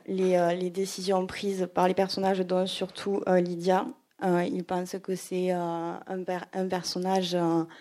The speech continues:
qui, euh, reflète l-, beaucoup l'émotion. Euh, euh, et du coup, c'est le, voilà, le plus important, c'était de décrire cette petite ville, hein, où il n'y a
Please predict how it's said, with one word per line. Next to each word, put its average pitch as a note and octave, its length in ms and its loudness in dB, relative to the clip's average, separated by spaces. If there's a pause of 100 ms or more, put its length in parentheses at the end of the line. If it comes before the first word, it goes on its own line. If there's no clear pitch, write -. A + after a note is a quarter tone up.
(680)
qui, F#3+ 340 0
euh, E3+ 560 2
reflète F#3+ 640 2
l-, F3+ 300 -2 (140)
beaucoup G3 280 -6
l'émotion. G3 600 0 (1800)
Euh, E3+ 540 -6 (640)
euh, F#3 300 0
et F#3 160 0
du F3+ 160 -10
coup, G3+ 240 -2
c'est F#3 380 0
le, F#3 100 0
voilà, F#3 280 0
le F#3+ 140 -4
plus G3 180 -4
important, G3 480 -2
c'était G3 280 -6
de F#3 100 -6
décrire F#3+ 580 -4
cette F#3 400 -6
petite - 500 -8
ville, F#3+ 300 -2
hein, A#3 140 -2 (240)
où F#3+ 140 -12
il F3+ 100 -6
n'y F3+ 160 4
a E3+ 180 4